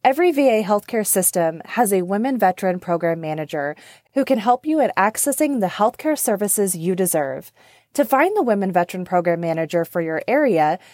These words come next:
you can call the Women's Call Center at one eight five five,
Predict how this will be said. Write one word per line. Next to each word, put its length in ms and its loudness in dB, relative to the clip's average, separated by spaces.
you 140 0
can 180 0
call 240 2
the 100 0
Women's 480 0
Call 260 2
Center 520 -2
at 240 0
one 480 -2
eight 240 -2
five 320 0
five, 500 0